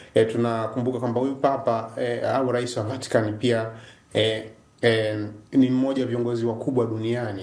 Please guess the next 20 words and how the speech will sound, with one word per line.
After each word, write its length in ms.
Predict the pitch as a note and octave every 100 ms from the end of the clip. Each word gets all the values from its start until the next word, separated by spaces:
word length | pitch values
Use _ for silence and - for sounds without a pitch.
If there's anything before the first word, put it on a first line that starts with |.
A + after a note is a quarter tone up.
| F2+
E, 260 | G#2+ G#2 G#2+
yuko 300 | B2 B2+ A#2
kule, 420 | A2 A#2 A2+ A2 - - _
e, 80 | -
yeye 420 | G#2+ A2+ C3 C3+
ni 440 | A#2+ A2+ A2+ A2 - - - _ _ _ -
wanamuita, 720 | B2 A2+ A#2 A2+ A#2 G#2+ G#2 - -
si 160 | -
kwa 140 | - A2
Kiswahili 260 | - A#2 A2
anahitaji 380 | G#2 A#2+ G#2+ G2+
permanent 840 | - - B2 A#2 A2 G#2+ G#2 G#2+ G#2 - - -
observer 720 | A2 A2 B2+ A#2+ G#2 G2 -
katika 320 | A#2+ A#2 A2+ G#2+
Umoja 560 | G2 G2+ G#2+ G#2 G2+
wa 60 | F#2+
Mataifa, 580 | G2 - G2+ F#2+ - - - - - -
lakini 260 | G#2 G#2 B2+
sio 200 | - D3
memba, 480 | A2 G2 F#2+ F2